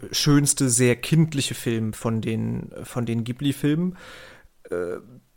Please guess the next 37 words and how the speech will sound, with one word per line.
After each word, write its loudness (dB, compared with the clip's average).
ja, 4
der 0
hat -6
eben 2
auch 0
keine, 0
keine 0
bösen 2
Charaktere, -4
sondern -2
so -2
einen 0
unglaublichen 0
Entdecker- 0
und -6
Erfindungsgeist 0
irgendwie, -2
den, -2
den -4
Kinder 0
so -2
mit -2
sich -6
bringen, -2
die -6
Natur, 0
äh, -8
zu -2
erkunden, 2
auch -4
das -4
Verhältnis -2
zu -6
anderen -2
Tieren, 0
zur 0
Umwelt 0